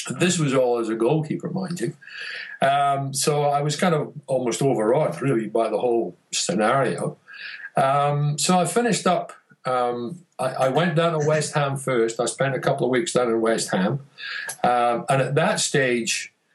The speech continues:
you know, I was, like, fifteen, just over fifteen years old. Uh, the furthest I'd been was a weekend to Blackpool.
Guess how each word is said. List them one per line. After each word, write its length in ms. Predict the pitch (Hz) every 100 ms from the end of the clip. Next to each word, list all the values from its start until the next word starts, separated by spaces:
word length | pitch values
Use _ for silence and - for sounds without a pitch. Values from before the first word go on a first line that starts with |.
| _ _
you 80 | 135
know, 120 | 123
I 120 | 127
was, 180 | 143 139
like, 180 | 135 120
fifteen, 640 | - 143 - - 127 113
just 220 | 123 117
over 180 | 127 123
fifteen 460 | 110 117 - 123 117
years 180 | 117 120
old. 400 | 131 107 104 - - - - - _
Uh, 220 | - 127 135
the 140 | 147
furthest 440 | - 226 208 165
I'd 240 | 147 139 127
been 340 | 147 131 104
was 140 | 117 131
a 80 |
weekend 460 | 127 165 160 143 139
to 80 | -
Blackpool. 800 | 113 135 151 - - - - -